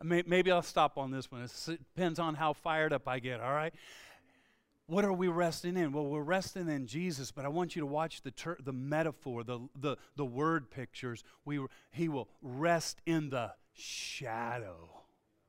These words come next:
That's why I called this series The Shadow Dwellers. Be-, because you can try to find rest in a lot of things. Am I right about it? People are right now trying really hard to find rest in their bank account.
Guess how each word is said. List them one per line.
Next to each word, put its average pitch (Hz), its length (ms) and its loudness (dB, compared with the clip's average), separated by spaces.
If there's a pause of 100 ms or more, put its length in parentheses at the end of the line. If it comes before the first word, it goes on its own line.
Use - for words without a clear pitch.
(380)
That's 151 160 -4
why 156 100 4
I 147 60 2
called 151 280 2
this 131 140 -4
series 139 380 -4
The 117 80 -12
Shadow 120 480 -2
Dwellers. 95 640 -16 (760)
Be-, 156 200 -4 (160)
because 165 340 4
you 226 80 6
can 226 160 4
try 226 320 10
to 247 80 8
find 175 340 6
rest 170 300 6
in 175 100 2
a 151 80 2
lot 160 240 8
of 139 100 2
things. 135 280 -4
Am 139 100 -2
I 139 60 -2
right 147 220 6
about 160 340 4
it? 175 100 -8 (640)
People 220 280 4
are 185 220 12
right 196 260 8
now 202 140 6
trying 180 320 4
really 185 220 4
hard 180 180 6
to 160 80 -8
find 165 280 2
rest 160 320 4
in 160 120 0
their 143 80 2
bank 170 320 2
account. 120 400 -8